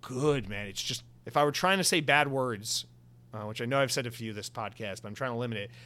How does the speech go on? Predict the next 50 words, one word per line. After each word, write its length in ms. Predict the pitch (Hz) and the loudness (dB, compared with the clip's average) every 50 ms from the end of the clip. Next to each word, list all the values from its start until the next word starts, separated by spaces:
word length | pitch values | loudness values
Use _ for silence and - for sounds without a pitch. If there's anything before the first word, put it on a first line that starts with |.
| - - - | -20 -8 -2
I 100 | 123 135 | 2 2
would 140 | 147 147 | 2 2
say 140 | - 160 151 147 | 4 4 4 4
the 200 | 143 139 - 127 | 4 0 0 0
F 220 | 139 135 - - | -2 -2 -2 -4
U 140 | 139 131 131 | -4 -2 -2
C 240 | - - - 139 135 | 0 0 0 0 0
you-know-what 680 | 131 127 120 120 131 131 123 120 117 117 120 127 - 98 | -2 -2 -2 -2 -2 -2 -2 0 0 0 0 0 0 -2
word 280 | 101 110 110 110 104 | -6 -6 -4 -4 -4
right 180 | 110 107 107 104 | -4 -6 -6 -6
now 160 | 101 101 104 | -6 -8 -8
because, 520 | 98 107 104 135 131 120 120 - - - - - - - - - - - - | -8 -8 -6 -6 -4 -2 -2 -2 -2 -4 -6 -10 -20 -20 -20 -20 -20 -20 -16
man, 500 | - 120 143 160 165 147 123 110 101 113 | -10 -4 -2 0 0 0 -2 -4 -6 -8
that 100 | 120 135 | -8 -6
game 200 | 117 131 131 117 | -6 -6 -6 -6
is, 260 | 113 104 - - - - - - - | -4 -4 -4 -4 -4 -6 -12 -14 -2
that's 200 | - 147 151 - | 2 2 2 2
some 100 | - 123 | 2 -2
profound 480 | 117 - 139 120 - - 117 113 110 101 | -2 -2 -2 0 2 2 2 2 0 -2
stuff 280 | - - 117 104 98 - | -2 -2 -2 -2 -2 -4
right 120 | 98 95 | -6 -6
there. 140 | 92 98 92 - | -6 -8 2 6
Anyway, 300 | 190 202 185 139 101 - - - - - | 8 8 8 8 4 0 -6 -16 -20 -8
thank 160 | - - 349 349 | -2 0 2 2
you 80 | 254 | 4
for 80 | - 226 | 6 6
writing 180 | 233 226 196 | 6 6 6
Compassionate 480 | 175 - 156 139 226 285 269 - 226 180 | 4 2 4 6 6 6 6 4 2 2
Choice. 340 | - 190 202 170 127 - - | 4 6 6 6 6 4 2
I 80 | - 120 | 0 2
hope 180 | - 170 175 | 2 2 2
you 80 | 170 156 | 2 0
enjoy 300 | 147 147 127 135 135 135 | 0 0 2 2 2 4
it. 60 | 131 | 4
I 20 | 120 | 2
hope 120 | 139 143 | 0 -2
you 60 | 143 | -2
see 140 | 131 - 151 | 0 0 0
it 40 | 135 | 2
through 140 | 139 135 131 | 2 0 2
the 140 | 123 123 123 | 2 2 0
end, 160 | 123 123 117 | 0 0 -2
and 260 | - 120 120 123 117 113 - - | -4 -4 -4 -4 -6 -8 -12 -12
very 240 | - 131 160 160 160 | -2 4 4 6 6
much 260 | 160 156 151 143 - | 6 6 4 4 2
looking 220 | - 135 135 - 135 | 0 -2 -4 -4 -6
forward 200 | - 143 135 120 | -6 -4 -4 -4
to 80 | 117 | -2
Starfield 300 | - 151 135 120 - 135 | 0 0 0 0 -2 -4
myself. 280 | 127 131 120 - 147 135 | -4 -2 -2 0 -2 -2